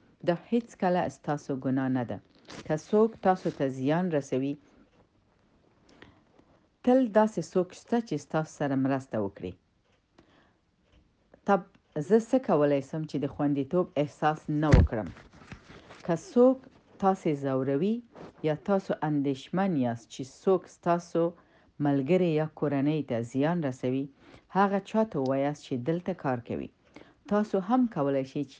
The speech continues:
یو بالغ ته ووایاست چې تاسو باور لرئ، لکه ستاسو کورنۍ یا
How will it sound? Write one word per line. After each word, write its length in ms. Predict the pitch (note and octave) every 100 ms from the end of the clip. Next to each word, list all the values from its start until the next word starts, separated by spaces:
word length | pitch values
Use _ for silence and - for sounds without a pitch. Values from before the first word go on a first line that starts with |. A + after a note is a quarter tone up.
| C#3
یو 80 | C3 B2+
بالغ 300 | C3+ E3+ G#3 -
ته 120 | D3
ووایاست 460 | C#3+ C#3+ C#3+ D3+ - _ _ _ _ _
چې 80 | - C#3+ F#3+
تاسو 240 | G3 - C3+ B2+
باور 280 | C3 D#3 B2+
لرئ، 220 | A#2+ A#2 A#2 B2
لکه 180 | B2 B2+ -
ستاسو 280 | E3+ E3 D#3+ -
کورنۍ 440 | C3 C3 D3+ G#3 B3+ - _ -
یا 180 | D3